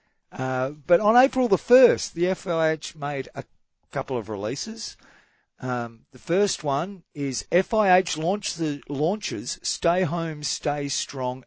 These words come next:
initiative. Um,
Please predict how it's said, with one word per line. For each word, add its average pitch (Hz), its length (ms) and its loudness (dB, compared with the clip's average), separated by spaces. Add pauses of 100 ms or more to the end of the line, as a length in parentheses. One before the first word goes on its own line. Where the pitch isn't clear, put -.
initiative. 110 880 -8 (1000)
Um, 104 720 -6